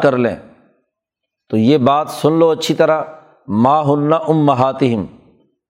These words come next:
تمہاری زبان سے کہنے سے وہ ان کی مائیں نہیں بن جاتی۔ کل تک بیوی تھی، آج ماں بن گئی، یہ کیسے ہو سکتا؟ تو جن عورتوں سے تم زہار کرتے ہو،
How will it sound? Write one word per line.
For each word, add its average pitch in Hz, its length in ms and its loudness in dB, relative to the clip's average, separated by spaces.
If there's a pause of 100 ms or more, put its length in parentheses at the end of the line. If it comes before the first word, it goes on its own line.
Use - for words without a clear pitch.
(120)
تمہاری 143 400 0
زبان 131 460 0
سے 156 180 0
کہنے 165 380 0
سے 147 160 2
وہ 156 220 2
ان 139 160 0
کی 156 160 0
مائیں 139 280 0
نہیں 165 180 0
بن 135 180 0
جاتی۔ 117 320 -2 (3500)
کل 156 180 0
تک 147 240 0
بیوی 151 360 2
تھی، 170 240 2
آج 156 220 0
ماں 151 240 0
بن 160 240 0
گئی، 160 180 0 (640)
یہ 135 120 0
کیسے 151 320 0
ہو 160 80 2
سکتا؟ 131 380 -6 (880)
تو 113 80 -4
جن 139 220 0
عورتوں 147 400 0
سے 151 140 0
تم 160 200 0 (460)
زہار 143 440 2
کرتے 151 360 0
ہو، 170 480 -2